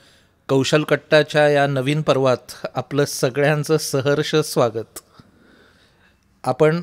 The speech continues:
अजून माझ्या YouTube चॅनलला सबस्क्राईब केलं नसेल, तर माझी अशी विनंती आहे की जरूर करा.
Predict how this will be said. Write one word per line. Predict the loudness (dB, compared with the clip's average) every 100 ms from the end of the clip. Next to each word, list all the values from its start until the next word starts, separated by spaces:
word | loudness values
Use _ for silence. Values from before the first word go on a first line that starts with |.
| -4
अजून | -2 0 0
माझ्या | -2 -2 -2 0 0 0 -2
YouTube | -4 -2 -4 -2
चॅनलला | -2 -2 -4 -4 -4
सबस्क्राईब | -4 -8 -6 -6 -4
केलं | -4 -4 -4
नसेल, | -2 0 0 -2 -18 _ -20 _ -20 _ _ _ -6
तर | -4 -4 -8 -18 -10
माझी | -8 -4 -4
अशी | -4 -4
विनंती | -2 -2 2 2
आहे | 2
की | 0
जरूर | -4 -4 0 0
करा. | 2 2 2